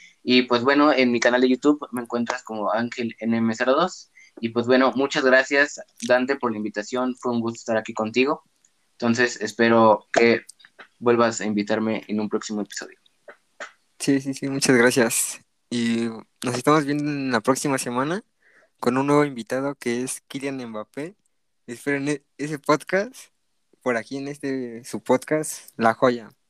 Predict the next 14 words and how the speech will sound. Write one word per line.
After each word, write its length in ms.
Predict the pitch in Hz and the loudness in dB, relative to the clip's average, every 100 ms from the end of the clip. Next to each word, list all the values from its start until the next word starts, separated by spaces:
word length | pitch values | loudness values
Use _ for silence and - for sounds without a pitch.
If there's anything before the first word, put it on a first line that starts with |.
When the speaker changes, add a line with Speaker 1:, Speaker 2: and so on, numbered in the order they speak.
| - | -10
Speaker 2:
Nos 180 | 120 117 | -4 -2
vemos. 320 | 131 135 127 _ _ _ | -2 -6 -12 _ _ _
Ah, 240 | - 143 156 | 2 2 2
y 60 | |
otra 160 | 156 - | -4 -6
cosa, 220 | 156 165 | -6 -4
nos 140 | 143 - | -6 -6
puedes, 540 | 156 160 175 170 - _ _ _ - | -6 -2 -2 -4 -14 _ _ _ -6
bueno, 240 | 160 147 | -6 -6
y 320 | 127 123 123 | -12 -12 -14
por 140 | 117 131 | -6 -6
último 260 | 143 165 151 | -6 -8 -8
quiero 220 | 151 151 | -6 -4
decir, 460 | 127 - 147 160 | -6 -8 -10 -10